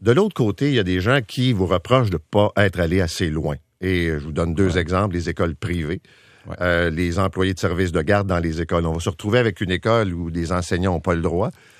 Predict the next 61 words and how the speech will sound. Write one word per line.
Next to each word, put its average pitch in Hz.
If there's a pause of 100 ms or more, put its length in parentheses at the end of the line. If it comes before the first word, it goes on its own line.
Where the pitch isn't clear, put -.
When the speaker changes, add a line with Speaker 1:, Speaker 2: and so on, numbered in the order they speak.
(120)
Speaker 2:
Ouais. 85
Speaker 1:
mais 90
les 90
employés 101
à 98
côté 98
qui -
sont 87
en 85
contact 90
aussi 90
avec 90
les 82
enfants 82
ont 90
le 85
droit 92
d'avoir 78
un 76
signe 85
religieux. 73 (400)
Vous 87
Speaker 2:
Ben, 107
Speaker 1:
répondez 95
Speaker 2:
l-, 85
Speaker 1:
quoi 78
à -
ça ? -
Speaker 2:
ouais. 87
L'idée, 120
c'était 127
de, 87
d'avoir, 110
euh, 87
de 87
demander 117
à 160
tout -
le 92
monde 107
de 87
faire 95
des 85
compromis. 80 (420)
Donc, 82
il 85
y -
en 87
a 95
certains 104
qui -
pensent 90
qu'on 82
est 78
allé 78
trop 85
loin, 113
d'autres 95 (140)
pas 95
assez 90
loin. 78